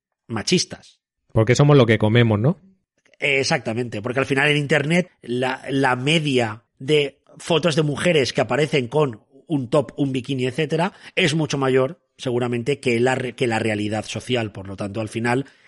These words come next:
Speaker 1: el algoritmo aprende de lo que hay en Internet y pasa lo que pasa.
Speaker 2: A lo mejor es que lo tienen en, en Malibú o algo el de mujeres y el Wall Street el, el de hombres, no sé, se me ocurre.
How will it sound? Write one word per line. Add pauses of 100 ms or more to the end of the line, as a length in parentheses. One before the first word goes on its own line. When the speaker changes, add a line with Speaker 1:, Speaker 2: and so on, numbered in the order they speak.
Speaker 1:
el
algoritmo
aprende
de
lo
que
hay
en
Internet
y
pasa
lo
que
pasa. (360)
Speaker 2:
A
lo
mejor
es
que
lo
tienen
en,
en
Malibú
o
algo
el
de
mujeres (240)
y
el
Wall
Street
el,
el
de
hombres,
no
sé, (100)
se
me
ocurre.